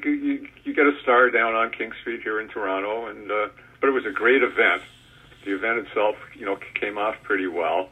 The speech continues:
and we were, the, you know, we were kind of the closer, the headliner of the whole thing.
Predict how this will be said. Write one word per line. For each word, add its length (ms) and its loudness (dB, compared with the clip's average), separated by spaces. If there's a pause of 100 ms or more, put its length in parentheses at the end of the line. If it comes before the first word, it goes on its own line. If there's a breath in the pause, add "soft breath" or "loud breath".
and 200 -8
we 100 -4
were, 200 0
the, 280 -8
you 100 -8
know, 60 -6
we 140 -2
were 120 0
kind 240 -2
of 100 -2
the 60 -8
closer, 460 -4
the 100 -4
headliner 580 -4
of 140 -12
the 100 -6
whole 200 -8 (100)
thing. 200 -6